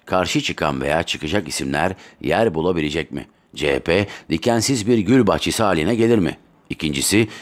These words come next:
İYİ Parti ve lideri Meral Akşener'in konumu. C H P Genel Başkanı Kemal Kılıçdaroğlu geçen seçimde Abdullah Gül'e yeşil ışık yakmıştı.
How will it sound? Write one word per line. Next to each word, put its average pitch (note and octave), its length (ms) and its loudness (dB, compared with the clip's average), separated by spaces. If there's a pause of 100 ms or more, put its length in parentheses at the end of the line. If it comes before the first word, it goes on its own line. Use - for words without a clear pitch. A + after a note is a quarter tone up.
(120)
İYİ C#3+ 220 6
Parti D#2 320 0
ve D#2 100 2
lideri D#2 420 2
Meral F2+ 300 2
Akşener'in D#2+ 480 0
konumu. D2 400 0 (300)
C C#2+ 200 2
H C2+ 40 0
P F2+ 160 0
Genel D#2+ 300 0
Başkanı C#2 340 -2
Kemal E2 280 0
Kılıçdaroğlu E2+ 640 2 (280)
geçen B2+ 320 2
seçimde D#2+ 560 0 (220)
Abdullah E2 580 0
Gül'e F2 140 2
yeşil F2 320 2
ışık - 220 -4
yakmıştı. C#2+ 460 -4